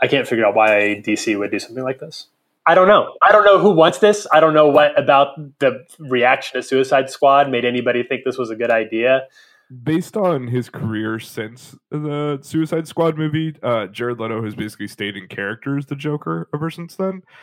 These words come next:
Speaker 1: Seriously.
Speaker 2: So maybe they're <laughs> just trying to, maybe this is, like, his family's way of sort of extending the fantasy and, you know, hoping that eventually he'll kind of snap out of it.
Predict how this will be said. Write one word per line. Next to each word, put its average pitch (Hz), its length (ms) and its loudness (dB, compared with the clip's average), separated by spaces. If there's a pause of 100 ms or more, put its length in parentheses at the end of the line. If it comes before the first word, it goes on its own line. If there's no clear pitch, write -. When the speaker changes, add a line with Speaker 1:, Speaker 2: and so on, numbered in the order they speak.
Speaker 1:
Seriously. 123 460 -2
Speaker 2:
So 120 180 0
maybe 131 500 0
they're 123 160 0
<laughs> - 20 0
just 165 380 0
trying 151 500 -4
to, 127 240 -2 (320)
maybe 151 240 0
this 180 240 0
is, 156 180 -2
like, 120 240 -2
his 123 240 -4
family's 123 540 -6
way 139 240 -2
of 110 120 -4
sort 110 180 -6
of 107 100 -8
extending 110 520 -10
the 107 80 -12
fantasy 117 640 -8 (500)
and, 104 420 -2
you 110 100 -10
know, 104 140 -2
hoping 107 400 -2
that 104 140 -2
eventually 104 420 -6
he'll 101 140 -6
kind 101 180 -6
of 98 80 -8
snap - 280 -10
out 98 180 -4
of 95 100 -10
it. 90 160 -10